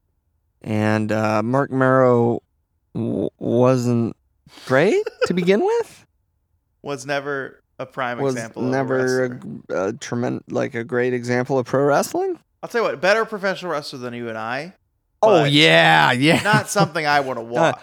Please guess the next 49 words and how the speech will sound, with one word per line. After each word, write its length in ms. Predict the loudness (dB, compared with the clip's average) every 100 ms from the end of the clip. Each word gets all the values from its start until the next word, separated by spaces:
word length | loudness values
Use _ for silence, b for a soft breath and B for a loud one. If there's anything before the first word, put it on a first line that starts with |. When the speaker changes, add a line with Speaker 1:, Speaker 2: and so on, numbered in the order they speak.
| -2
Speaker 1:
but 160 | 0
we're 160 | 4 4
not, 360 | 6 4 2 0
we're 160 | -2 2
not 280 | 4 2 2
wrestling 520 | 2 2 0 -2 -2
men. 420 | -2 -4 -6 -10 -14 _ _
Speaker 2:
We 140 | -4 4
Speaker 1:
It's, 80 | 4
Speaker 2:
don't 220 | 4 4
Speaker 1:
it's 280 | 2 2 2
known. 540 | 2 2 0 -14 -16 _ _ _
Speaker 2:
We 120 | -2
don't 220 | 0 0 -6
even 300 | -6 -8 -8
pretend, 680 | -10 -4 0 0 -2 -10
well, 100 | -10
we 100 | -10
pretend. 560 | -10 -16 -8 -8 -8 -14 _ _ _ _ _
We 200 | -12 -6
don't 160 | -2 -2
even 280 | -2 -4 -4
entertain 560 | -4 -4 -6 -6 -6
the 100 | -4
idea 240 | -4 -2 -4
of 100 | -4
actually 480 | -4 -4 -4 -10 -12
doing 280 | -10 -4 0
it. 40 | 4
Speaker 1:
No, 340 | 6 4 2
we're 200 | 4 4
not 260 | 4 2 -2
wrestlers. 800 | -8 -10 -16 -16 -12 -12 -12 -18 _ _ _ -16
Speaker 2:
No, 100 | -10
we're 160 | -6
almost 340 | -6 -6 -8 -10
forty. 340 | -8 -6 -6
We 80 | -12
talk 140 | -2 2
Speaker 1:
We're 80 |
not 200 | 4 4
Speaker 2:
about 160 | 2 -2
this. 180 | -4 -10
Speaker 1:
wrestlers. 340 | -10 -8 -4
Yeah, 380 | 0 0 -2 -4
no, 220 | -4 -2
we're 200 | 0 2
not 220 | 2 -2 -6
wrestlers. 600 | -8 -10 -10 -10 -10